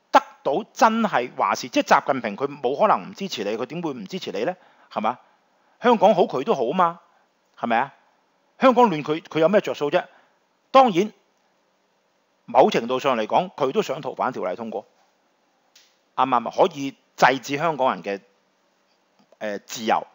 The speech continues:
唔俾佢污染國內。佢，我用返佢哋嘅名字叫污染啊，其實係國內嘅人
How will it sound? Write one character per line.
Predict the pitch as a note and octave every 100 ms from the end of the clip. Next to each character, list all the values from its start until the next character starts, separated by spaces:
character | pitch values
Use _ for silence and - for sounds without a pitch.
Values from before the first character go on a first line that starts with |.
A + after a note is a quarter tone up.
| _ _ _
唔 | A2+
俾 | A2+ F#3
佢 | C#3+
污 | F3 F3
染 | A#2+ A#2+ - -
國 | B2+ B2+
內。 | G2 G#2+ A2+ C3+
佢， | - C#3 _ _
我 | D3
用 | D3+ C3+
返 | G3+
佢 | D#3
哋 | C3
嘅 |
名 | A#2+ G#2
字 | G#2
叫 | A#2
污 | F3+ F3+
染 | A2+ A2
啊， | A2 B2+ _ - _
其 | C3
實 | -
係 | -
國 | C#3+
內 | A#2
嘅 | A2
人 | A2 G2+